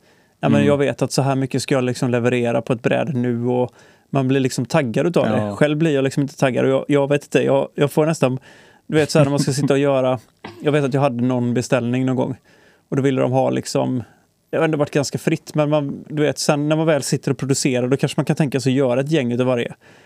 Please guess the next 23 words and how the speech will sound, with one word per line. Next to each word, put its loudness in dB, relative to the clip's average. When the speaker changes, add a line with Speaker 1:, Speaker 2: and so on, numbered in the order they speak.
Speaker 2:
Mm. -4
Speaker 1:
Men 0
du 2
vet, -2
efter 0
hundra 0
stycken -2
utav 0
samma 0
färg 0
och 0
mönster, -2
liksom, -2
så 4
börjar 4
jag 2
liksom 0
tröttna. 0
Jag, 0
det -4
är 2
så 0
här, 0